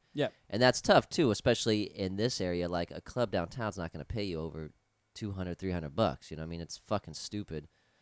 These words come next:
Speaker 2: So now you're looking for other gigs. You know, it's
Speaker 1: Yep.
Speaker 2: cool to have a club spot once a month just to hold that down, but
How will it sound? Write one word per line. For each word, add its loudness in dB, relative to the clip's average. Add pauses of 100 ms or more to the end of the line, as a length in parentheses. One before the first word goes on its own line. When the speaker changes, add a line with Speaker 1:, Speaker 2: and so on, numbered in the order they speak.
(100)
Speaker 2:
So 0
now 2
you're 2
looking -2
for 0
other 2
gigs. 2
You -8
know, 0
it's -4
Speaker 1:
Yep. -2
Speaker 2:
cool 6
to 8
have 8
a -2
club 2
spot 2
once -2
a -8
month -2
just -6
to -4
hold 0
that -2
down, 0
but -6